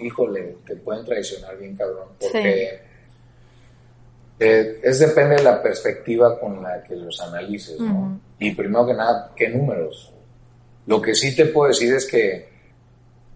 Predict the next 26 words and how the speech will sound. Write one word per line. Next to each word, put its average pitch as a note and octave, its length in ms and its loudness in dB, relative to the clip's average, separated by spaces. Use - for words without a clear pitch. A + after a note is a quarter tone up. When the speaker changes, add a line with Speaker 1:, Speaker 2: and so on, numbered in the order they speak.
Speaker 1:
si, G#2+ 380 -2
si A2 220 -2
Heroica, C3+ 840 4
o A#2+ 60 -4
sea, A#2 120 0
si A#2+ 120 -2
la A2+ 160 4
decisión C3 680 0
de D3 100 6
Heroica A#2+ 800 4
de F#2 140 -6
continuar G2 640 -2
o G#2+ 120 -4
no G#2 420 -2
hubiera G#2 320 -2
estado A2 320 2
en G#2 80 -6
manos G2+ 340 -6
de F#2 80 -6
un F#2 180 -12
financiero, G2 600 -4
pues F#2 160 -2
Heroica F#2 340 -2
no F#2 120 -4
existiría. - 440 -6
Speaker 2:
No. A3+ 340 4